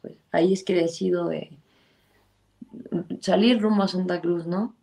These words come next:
Y, y jugar dos años ahí, luego posteriormente salir a Estados Unidos con una beca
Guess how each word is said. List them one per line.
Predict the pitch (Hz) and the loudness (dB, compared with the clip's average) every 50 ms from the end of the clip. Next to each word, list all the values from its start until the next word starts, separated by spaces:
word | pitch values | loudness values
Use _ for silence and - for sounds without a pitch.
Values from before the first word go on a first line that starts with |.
| _ _ | _ _
Y, | - 156 151 151 156 165 170 185 - | -6 -4 -2 0 -2 -2 -2 -4 -2
y | 185 | -2
jugar | 180 170 - 185 180 175 180 175 | -2 -2 0 2 2 2 4 4
dos | 175 180 175 175 | 2 2 2 0
años | 175 180 175 170 160 | -2 -2 -2 -2 -2
ahí, | 170 151 165 160 196 202 | -2 0 2 4 4 4
luego | 190 180 180 180 175 175 - - | 4 4 4 4 4 2 0 -2
posteriormente | - 175 170 - - 165 170 170 175 175 170 180 175 175 | -4 -4 -4 -2 0 2 4 4 4 4 2 2 0 0
salir | 175 - 165 170 170 175 160 | 0 0 0 2 4 2 2
a | 165 | 0
Estados | 160 - - - 156 160 160 165 | -2 -4 0 0 0 0 0 -4
Unidos | 175 175 175 175 165 - | -10 -10 -10 -10 -12 -10
con | - - 151 | -8 -8 -6
una | 151 151 151 151 | -6 -6 -8 -8
beca | 156 165 165 - - 214 233 233 | -6 -6 -6 -4 -2 -4 -4 -4